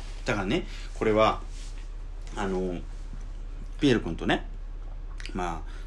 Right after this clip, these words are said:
ずっとこのお化けの話、い-、今まさに、えっと、夜中のですね、一時十分なんですよ。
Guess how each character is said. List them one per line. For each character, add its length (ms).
ず 100
っ 20
と 100
こ 100
の 140
お 40
化 120
け 140
の 80
話、 460
い-、 380
今 220
ま 160
さ 100
に、 240
え 100
っ 40
と、 100
夜 160
中 280
の 100
で 100
す 120
ね、 260
一 320
時 140
十 160
分 360
な 100
ん 40
で 80
す 100
よ。 120